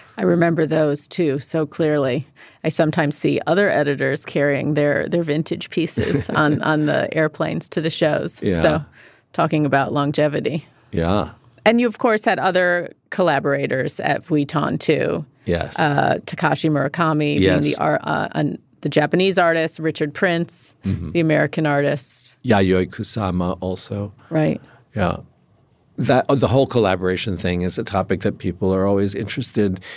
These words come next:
Speaker 2: in hearing from me on because, um, I think now we live in a time where this idea of collaboration is, like, so mainstream. But at the time where I invited Steven in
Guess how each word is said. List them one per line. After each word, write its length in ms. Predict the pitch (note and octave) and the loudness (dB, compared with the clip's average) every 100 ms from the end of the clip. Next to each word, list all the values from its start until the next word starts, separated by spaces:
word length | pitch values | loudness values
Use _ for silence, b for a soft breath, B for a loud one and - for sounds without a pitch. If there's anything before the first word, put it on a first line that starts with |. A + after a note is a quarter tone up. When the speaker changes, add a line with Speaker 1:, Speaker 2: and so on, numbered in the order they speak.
| B B | B B
Speaker 2:
in 140 | A#2+ G#2+ | 0 2
hearing 380 | F#2+ A2 A#2 A2+ | 4 4 4 2
from 220 | A2+ G2+ | 0 2
me 100 | G2+ | 2
on 240 | F#2+ F#2+ | 0 0
because, 540 | G2+ A2 G#2+ G#2 - - B B B B B - - | -4 -4 0 0 -2 -10 B B B B B -20 -2
um, 380 | A2+ G2+ G#2 G#2 | 2 4 2 0
I 100 | A2 | -2
think 480 | G#2 A#2+ A2+ A2 - - | -2 0 0 0 -6 -4
now 680 | B2+ G#2 G#2+ A2 F#2 A2 - | 0 2 2 2 0 -2 -2
we 220 | D3 A#2 | 0 2
live 400 | G2+ G2 F2+ - - - | 4 2 -2 -6 -10 -2
in 300 | F#2+ F2 F2+ | -2 -2 -4
a 60 | - | -4
time 500 | A2+ G2 F2 F#2+ - | 0 0 0 -2 -6
where 500 | - B2 G2+ G2 - | -2 0 2 2 0
this 260 | B2+ A#2 - | -4 -4 -2
idea 300 | G#2 G2+ G2 | 0 2 0
of 80 | F2 | 0
collaboration 640 | G2 F#2 G2 G2 - G2 | -2 0 2 0 0 -4
is, 300 | G2+ G2+ - | 0 -2 -2
like, 360 | A#2+ F#2+ F2 - | -2 -2 -2 -6
so 200 | - A2 | -2 2
mainstream. 760 | A2+ F#2+ F2 - G#2+ F#2+ E2+ - | 2 2 -2 -2 0 0 0 2
But 240 | B2 - - _ _ - | 2 2 -2 _ _ -2
at 200 | - - | -2 0
the 120 | A#2+ | -4
time 600 | - - - F#3 E3 C3 | -2 -8 0 2 4 4
where 120 | A2+ G2+ | 4 4
I 100 | G#2 | 2
invited 580 | G#2 G#2 G2+ G2+ G2 | 0 0 0 0 -2
Steven 480 | - - C#3 B2 A2 | -2 0 2 4 2
in 520 | G#2+ A2 G#2 G#2 G2 | 2 0 0 0 -4